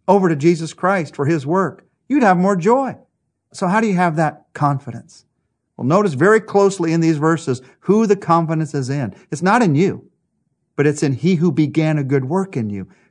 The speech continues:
God will finish what God started. God will finish what God started.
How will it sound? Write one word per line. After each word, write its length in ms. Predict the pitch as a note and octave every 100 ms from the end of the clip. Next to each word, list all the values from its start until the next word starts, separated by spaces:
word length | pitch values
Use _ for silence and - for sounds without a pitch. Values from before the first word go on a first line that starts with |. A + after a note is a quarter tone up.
| _
God 300 | D3+ E3 D3+
will 140 | D#3
finish 560 | C#3+ A#2+ G#2 A#2 - _ _ _ _ _ _ _
what 120 | -
God 260 | F#2 G#2+ F#2+
started. 420 | - G#2 F#2+ E2 _ _ _ _ _ _ _
God 320 | D3+ C#3+ E3
will 220 | C3+ D#3
finish 480 | D3 - B2 G#2 G2
what 120 | -
God 240 | A2+ G#2+ G2
started. 400 | - A2+ A2